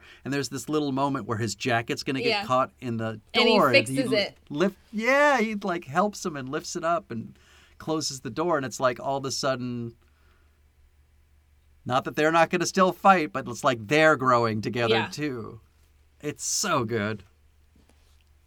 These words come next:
Speaker 2: Uh, yeah, that was such a good scene. Oh, and then, uh, the son answers the door, which is not Jack Walsh's son.
Speaker 1: Right.
Speaker 2: And <laughs> he says
Speaker 1: "Who are
Speaker 2: something.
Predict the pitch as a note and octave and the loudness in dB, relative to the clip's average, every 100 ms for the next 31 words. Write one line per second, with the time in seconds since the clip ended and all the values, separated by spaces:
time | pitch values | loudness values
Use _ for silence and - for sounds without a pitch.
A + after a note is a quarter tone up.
0 | - A3+ A3 G#3+ G#3 G3+ - _ _ _ | -2 2 2 0 -2 -6 -14 _ _ _
1 | _ - G#3 F#3 F#3+ F#3 - A3+ A3+ A#3 | _ -12 -8 -8 -8 -12 -4 -2 -2 -4
2 | A#3+ A3+ G#3 G3+ - G3 F#3+ G#3 A3+ - | -6 -6 -6 -8 -8 -12 -4 0 0 2
3 | B3 A#3+ A#3+ A#3+ _ _ - G#3+ G#3 G3+ | 0 0 0 -6 _ _ -6 -2 0 0
4 | G3+ A3 A#3 - G#3+ A#3 C4+ C4 _ A#3+ | -4 -6 -4 -2 -2 0 -4 -8 _ -2
5 | A#3+ C#4 C4 B3 B3+ A#3+ B3 G#3+ A3+ A3+ | -2 -2 -6 -4 -2 0 0 -2 0 2
6 | A3 A#3+ A#3 - - G3+ G3+ G3+ F#3+ F#3 | 2 2 0 -2 -4 -2 0 -2 -2 -6
7 | E3 - G#3 D#3 F#3+ _ _ _ _ _ | -8 -4 -4 -4 -12 _ _ _ _ _
8 | _ _ - C3 G2 - - A3 G#3 G#3 | _ _ -2 -2 -2 -10 0 0 0 -4
9 | G3+ - - - F#4 - F4+ - B3+ D4 | -8 -10 -8 -4 -4 -4 -8 -2 2 4
10 | C#4 A3+ G#3 | 2 0 -4